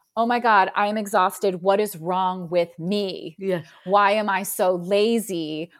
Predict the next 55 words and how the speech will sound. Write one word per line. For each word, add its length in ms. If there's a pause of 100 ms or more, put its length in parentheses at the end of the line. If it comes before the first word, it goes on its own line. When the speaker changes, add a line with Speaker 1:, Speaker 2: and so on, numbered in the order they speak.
Speaker 1:
Why 280
can't 320
I 80
just 260
push 300
through 280
and 240
do 280
all 180
the 80
things 480
that 260 (100)
Sarah 380
down 220
the 80
street 380
is 160
doing?" 500
Speaker 2:
Mm. 240 (1300)
Speaker 1:
Actually, 720
Sarah 360
down 140
the 80
street 300
may 120
be 140
suffering 460
too, 200
or 80
doesn't 260
even 200
know, 240
you 100
know, 200
Speaker 2:
Yeah. 200
Speaker 1:
hasn't 60
hit 200
her 160
Speaker 2:
You 60
just 140
Speaker 1:
wall 20
Speaker 2:
don't 180
Speaker 1:
yet. 260
Speaker 2:
know. 80
You 200
just 160
don't 180
know 180
what's 260
Speaker 1:
Exactly. 20
Speaker 2:
going 240
on 100
for 80
Sarah. 480
<laughs> 20